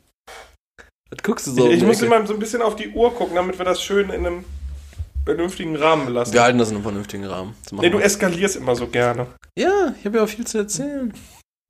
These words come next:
Speaker 2: Das Problem ist, man, man muss halt auch in anderthalb Stunden was hinkriegen, was die Leute interessiert.
Speaker 1: Ja, haben wir, glaub ich, bislang sehr gut gemacht.
Speaker 2: Ja, immer, immer. Erik, deine Frage.
Speaker 1: Entweder oder.
Speaker 2: Also ich würd gerne mit meinen Urgroßeltern reden oder mit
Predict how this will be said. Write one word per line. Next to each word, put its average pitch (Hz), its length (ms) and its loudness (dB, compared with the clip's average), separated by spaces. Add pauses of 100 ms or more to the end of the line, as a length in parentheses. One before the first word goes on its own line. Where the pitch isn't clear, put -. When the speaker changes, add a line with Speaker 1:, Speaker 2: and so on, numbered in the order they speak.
(420)
Speaker 2:
Das - 120 -4
Problem 170 360 4
ist, 185 180 0
man, 160 220 0 (240)
man 151 220 -2
muss 175 200 -4
halt 156 140 2
auch 160 200 4
in 156 160 -6
anderthalb 160 460 2
Stunden 156 200 -2
was 156 100 0
hinkriegen, 156 300 -4
was 143 160 -4
die 151 60 -8
Leute 147 200 2
interessiert. - 640 -8 (260)
Speaker 1:
Ja, 110 240 2
haben 135 160 2
wir, 196 80 6
glaub 113 180 -2
ich, 107 60 -4
bislang 107 300 -8
sehr 110 180 -2
gut 104 160 -8
gemacht. 95 300 -12 (160)
Speaker 2:
Ja, - 260 -6
immer, 104 300 -12 (180)
immer. - 220 -14
Erik, 226 240 0
deine 196 220 2
Frage. 117 340 -4 (120)
Speaker 1:
Entweder 147 320 6
oder. 117 300 4
Speaker 2:
Also 143 140 -2
ich 185 80 -6
würd 208 100 -2
gerne 190 180 0
mit 180 120 -2
meinen 160 180 0
Urgroßeltern 123 720 -4 (100)
reden 135 200 -6
oder 156 220 2 (220)
mit 160 180 -2